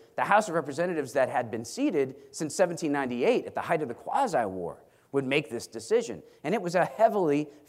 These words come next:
Federalist House of Representatives. And there was the idea among some Federalists that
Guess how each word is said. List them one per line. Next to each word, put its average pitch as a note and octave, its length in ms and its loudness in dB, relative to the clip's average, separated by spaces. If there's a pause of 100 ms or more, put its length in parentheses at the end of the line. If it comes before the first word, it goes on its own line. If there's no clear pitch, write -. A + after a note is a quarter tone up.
(100)
Federalist D3 580 4 (180)
House D#3+ 300 0
of C#3+ 100 -8
Representatives. A#2+ 960 -6 (720)
And C3+ 100 -6
there D#3 60 2
was D3 80 -2
the D#3 120 4
idea G#3 380 6
among D3+ 200 2
some C3+ 180 -6
Federalists A#3 460 2
that - 260 0